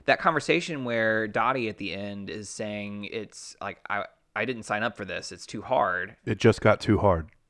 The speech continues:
Speaker 1: Thank you. It just got too hard. And then he's like, "It's supposed to be hard." And so I wonder if
Speaker 2: If
Speaker 1: the
Speaker 2: it wasn't hard, everyone would do it. The hard is what makes it great.
Speaker 1: Oh my gosh.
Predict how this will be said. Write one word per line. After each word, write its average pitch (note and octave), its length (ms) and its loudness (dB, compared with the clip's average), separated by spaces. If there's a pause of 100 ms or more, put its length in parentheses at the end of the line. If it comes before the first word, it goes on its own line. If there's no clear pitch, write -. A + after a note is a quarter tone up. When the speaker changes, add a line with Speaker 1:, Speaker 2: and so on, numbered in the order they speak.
(400)
Speaker 1:
Thank A2 220 -8
you. F2 240 -8
It - 140 -8
just - 200 -6
got A#2+ 220 2
too A2 160 -6
hard. F#2+ 480 -2
And A#2+ 220 -4
then D#3 340 2
he's C#3 160 -6
like, A#2+ 120 0
"It's A#2 140 -8
supposed - 480 0
to D#3 80 -2
be C#3+ 140 2
hard." A2 380 4
And A#2+ 120 -6
so D3+ 120 2
I B2 100 6
wonder E3+ 420 2
if B2 460 -4 (380)
Speaker 2:
If G#2+ 100 2
Speaker 1:
the G#2 80 8
Speaker 2:
it G#2+ 60 8
wasn't A2+ 260 12
hard, F#2+ 240 8
everyone F2+ 380 6
would D#2 100 -2
do D#2+ 140 -4
it. - 120 -8 (120)
The - 140 -2
hard F#2+ 280 6
is D#2+ 100 0
what F2 120 0
makes F2+ 220 0
it - 120 -6
great. E2+ 220 2 (100)
Speaker 1:
Oh - 140 -12
my - 80 -14 (320)
gosh. - 680 -2